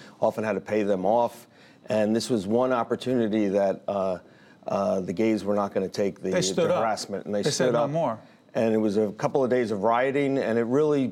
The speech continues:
Speaker 1: s-, was the spark of the civil rights movement for, uh, the L G B T community. Um, this is the fiftieth anniversary. I taught, uh, L G B T politics at T C N J, and a lot of my students who were interested in the subject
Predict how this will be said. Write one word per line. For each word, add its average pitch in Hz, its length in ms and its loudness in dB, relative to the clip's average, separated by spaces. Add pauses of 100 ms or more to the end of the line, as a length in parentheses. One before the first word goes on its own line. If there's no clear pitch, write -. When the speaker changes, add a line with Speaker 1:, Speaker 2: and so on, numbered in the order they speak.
Speaker 1:
s-, - 220 -14
was 131 220 0
the 117 80 -2
spark 143 480 -2
of 107 160 0
the 101 80 -6
civil 113 260 0
rights 120 320 0
movement 104 300 -2
for, 101 420 0
uh, 98 160 0
the 98 140 -2
L 107 100 2
G 98 100 -6
B 104 160 -2
T 107 240 -4
community. 101 640 -2 (540)
Um, 117 340 0
this 143 160 -2
is 135 120 -2
the 123 80 0
fiftieth 131 420 0
anniversary. 127 720 0 (380)
I 139 100 4
taught, 147 460 0
uh, 127 260 2
L 127 120 0
G 113 120 -4
B 110 140 -4
T 131 160 0
politics 120 580 -2
at 95 120 -2
T 123 140 -2
C 117 180 -2
N 107 140 2
J, 117 420 2
and 101 100 -6
a 104 40 -2
lot 113 220 2
of 110 120 -4
my 107 100 -2
students 156 560 -2
who 120 80 -6
were 107 160 0
interested 175 440 -2
in 107 100 0
the 98 80 -2
subject 101 520 -2